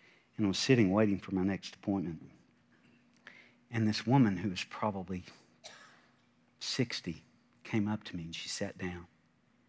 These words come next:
And she looked at me and she said, "Will you give me some money to go to Kroger?"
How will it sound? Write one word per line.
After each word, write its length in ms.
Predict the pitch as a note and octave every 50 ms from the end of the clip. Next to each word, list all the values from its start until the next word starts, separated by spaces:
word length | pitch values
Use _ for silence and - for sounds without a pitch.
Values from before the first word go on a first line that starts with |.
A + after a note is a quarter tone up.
| _ _ _ _
And 100 | - A2
she 140 | - - -
looked 260 | G#2 A2+ A#2+ A#2 -
at 80 | - -
me 160 | F#2 F#2 F2
and 140 | E2+ E2 E2+
she 140 | - - F#2+
said, 280 | - - - F#2 E2+ - _ -
"Will 80 | G#2 G#2+
you 160 | G#2 A#2+ A#2+
give 320 | A2+ - B2 A#2 A2+ -
me 100 | - G#2
some 300 | F#2+ - - - F#2 F#2
money 400 | G2 G#2 A2+ A2+ F#2 D2+ C#2+ - - _ _ _ _ _ _ _ _ _ _ _ _ _ _ _ _ -
to 100 | - -
go 160 | - F#2 F2
to 80 | F2 F#2
Kroger?" 480 | - - - - A#2 B2+ A2+ - -